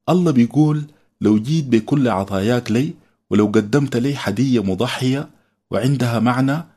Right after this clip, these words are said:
هباركك بكثرة، وحتكون عندك بركات كتيرة ما حتعرف تسوي بيها شنو،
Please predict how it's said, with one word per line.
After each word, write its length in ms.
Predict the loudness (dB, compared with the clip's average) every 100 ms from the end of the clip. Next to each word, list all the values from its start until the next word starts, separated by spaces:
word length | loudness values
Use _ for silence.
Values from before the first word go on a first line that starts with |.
| _ _ _ -4
هباركك 840 | 0 2 4 2 0 -4 -4 -8 _ _ 2
بكثرة، 640 | 2 4 0 0 -4 -6 _ _ _ -10
وحتكون 540 | -6 -6 -6 -4 -2
عندك 320 | 0 0 -2
بركات 520 | -2 -2 -2 0 -2 -2
كتيرة 580 | -6 -2 0 0 -4 -12 _ _ -4
ما 80 | -4
حتعرف 480 | -4 -6 -6 -6
تسوي 340 | -6 -4 -2 0
بيها 260 | 0 -2
شنو، 260 | -4 -6 -8